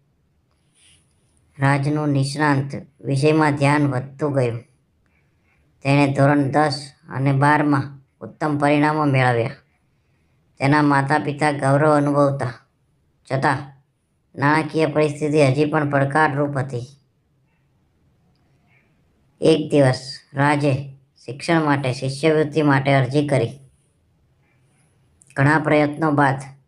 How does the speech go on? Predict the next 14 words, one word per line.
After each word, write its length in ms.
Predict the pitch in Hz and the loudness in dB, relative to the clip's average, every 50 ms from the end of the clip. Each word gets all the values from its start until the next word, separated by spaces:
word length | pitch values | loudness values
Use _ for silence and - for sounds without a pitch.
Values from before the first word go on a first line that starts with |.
| _ _ _ _ _ _ _ _ _ | _ _ _ _ _ _ _ _ _
તેને 200 | - 139 143 147 | -4 -2 -2 -2
શિષ્યવૃત્તિ 680 | 139 - 135 135 135 - 165 160 156 151 151 147 160 156 | 0 -2 -2 -4 0 0 2 2 2 2 0 0 2 2
મળવા 360 | 143 139 131 131 143 151 151 | 4 4 4 4 4 2 2
પામી. 340 | 139 - 131 123 110 107 123 120 - _ _ _ _ _ _ _ _ _ _ _ _ _ _ _ _ _ _ _ - | 0 -2 -4 -4 -4 -6 -10 -12 -16 _ _ _ _ _ _ _ _ _ _ _ _ _ _ _ _ _ _ _ -2
આ 140 | - 147 156 | 0 0 0
સાથે 540 | 139 - - 139 139 - - - - - - _ _ _ _ _ _ _ _ _ _ | 0 -2 -2 -2 -2 -6 -10 -16 -18 -20 -20 _ _ _ _ _ _ _ _ _ _
તે 100 | 147 143 | 0 2
વધુ 280 | 139 135 135 131 - 160 | 4 4 4 4 4 4
ઉચ્ચ 300 | 156 156 147 139 143 160 | 4 4 2 2 0 0
શિક્ષણ 420 | 156 143 147 139 139 - 160 156 | 2 2 0 0 0 0 0 2
મેળવવા 360 | 147 143 143 139 139 139 143 143 | 4 4 4 4 4 2 2 2
માટે 520 | 143 143 139 135 139 139 117 - - - - _ _ _ _ _ _ _ _ _ _ _ - | 2 0 0 0 -2 -4 -6 -6 -10 -18 -20 _ _ _ _ _ _ _ _ _ _ _ -4
શહેરમાં 480 | 135 135 143 156 151 156 160 151 143 | 0 2 2 2 2 2 0 0 0
ગયો. 220 | - 117 107 87 | -2 -4 -6 -6